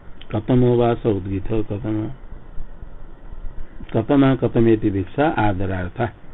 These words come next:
आदर के लिए विवक्षा की है। कौन से कौन से है?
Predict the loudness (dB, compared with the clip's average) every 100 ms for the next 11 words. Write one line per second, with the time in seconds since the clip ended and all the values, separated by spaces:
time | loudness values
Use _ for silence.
0 | -12 -6 -4 -4 -6 -2 0 0 -2 0
1 | 0 2 2 -2 -6 -8 -6 -6 -8 -6
2 | -4 -2 -2 -2 -4 -6 -6 -6 -4 -6